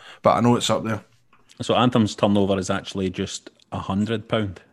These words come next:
Speaker 2: <laughs> a year. Um, and that's just for you, Grado, uh, buying Impact pay-per-views. Stephen <laughs> says Charlotte versus Randy Orton at WrestleMania. Extremely outlandish.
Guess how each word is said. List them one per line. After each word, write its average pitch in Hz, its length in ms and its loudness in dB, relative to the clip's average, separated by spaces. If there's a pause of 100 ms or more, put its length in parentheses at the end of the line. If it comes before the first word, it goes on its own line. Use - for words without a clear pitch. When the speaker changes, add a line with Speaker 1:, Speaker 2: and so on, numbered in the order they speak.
Speaker 2:
<laughs> - 1300 -8
a 101 60 -4
year. 92 260 2 (1500)
Um, 95 240 2
and 98 100 -2
that's 107 160 0
just - 200 -2
for 95 80 -4
you, 87 220 0
Grado, 107 400 -2 (220)
uh, 95 200 -6
buying 90 240 -6
Impact 98 400 -6
pay-per-views. 101 480 -12 (840)
Stephen 180 600 4 (340)
<laughs> - 380 -20
says 131 300 2
Charlotte 151 400 4
versus 120 260 4
Randy 110 240 2
Orton 120 220 2
at 101 80 -2
WrestleMania. 110 600 2 (640)
Extremely 90 440 -2
outlandish. 90 480 -8